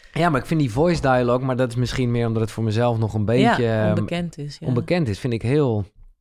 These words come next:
Speaker 1: nou, ook omdat het, eh, dat v-, voel ik een beetje eruit, dat het ook, eh,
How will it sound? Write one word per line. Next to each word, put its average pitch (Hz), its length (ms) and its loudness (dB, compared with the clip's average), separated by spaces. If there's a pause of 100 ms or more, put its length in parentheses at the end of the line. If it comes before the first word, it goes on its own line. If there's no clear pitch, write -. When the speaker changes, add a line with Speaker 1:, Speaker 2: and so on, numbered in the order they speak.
(420)
Speaker 1:
nou, 127 160 -2
ook 143 160 0
omdat 127 240 0
het, - 260 -8 (1040)
eh, 95 520 -8 (120)
dat 113 220 -6
v-, - 140 -20 (360)
voel - 440 -4
ik 107 100 2
een 107 100 2
beetje 101 280 0
eruit, 95 280 -2
dat 120 120 -6
het 113 180 -10
ook, - 300 -8 (100)
eh, 62 100 -20